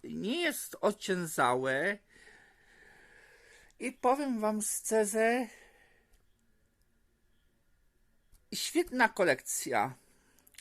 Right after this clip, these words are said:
Tak, wypas konkretny. Bardzo piękne detale ma. A tutaj mamy, patrzcie, logo L T. Przyznaję, jak na coś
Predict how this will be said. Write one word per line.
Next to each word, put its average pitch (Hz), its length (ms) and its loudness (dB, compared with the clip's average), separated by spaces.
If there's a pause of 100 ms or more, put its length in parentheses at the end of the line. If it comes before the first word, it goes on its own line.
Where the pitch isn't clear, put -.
(200)
Tak, 175 480 6 (180)
wypas 320 880 2 (180)
konkretny. 160 1000 2 (520)
Bardzo 240 460 4
piękne 214 560 -2
detale 175 480 2
ma. 170 340 0 (1120)
A 214 300 2 (300)
tutaj 302 280 -4
mamy, 233 460 0 (380)
patrzcie, 139 640 0 (300)
logo 190 420 0
L 175 260 4 (120)
T. 123 360 4 (760)
Przyznaję, 208 640 -2
jak 170 220 0
na 202 160 0
coś - 580 -4